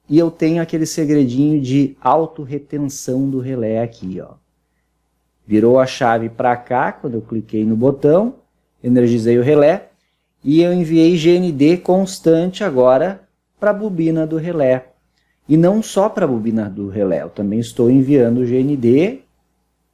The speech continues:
pra minha carga. Com isso eu forneço a tensão sobre a carga que eu preciso. Esse é o segredo pra ligarmos com um clique simples no botão e mantermos energizado.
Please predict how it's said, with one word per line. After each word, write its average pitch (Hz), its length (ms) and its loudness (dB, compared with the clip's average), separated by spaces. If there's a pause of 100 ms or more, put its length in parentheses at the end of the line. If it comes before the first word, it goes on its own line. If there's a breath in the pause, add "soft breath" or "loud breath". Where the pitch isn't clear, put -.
(500)
pra 180 180 0
minha 113 320 -4
carga. 104 640 -4 (560)
Com 104 160 -8
isso 101 160 -8
eu 113 60 -4
forneço 113 840 -2 (640)
a 110 100 0
tensão 113 560 -4
sobre 120 320 -2
a 123 60 0
carga 104 400 -2
que - 100 -14
eu 107 60 -8
preciso. - 600 -10 (1500)
Esse 110 200 0
é - 20 4
o 131 60 2
segredo 190 440 2
pra 196 160 -2
ligarmos 147 640 -2
com - 120 -12
um 131 60 -6
clique 175 400 -6
simples 123 1080 -4 (920)
no 107 80 -4
botão 123 400 2
e 156 40 0
mantermos 147 580 -4
energizado. 143 720 -2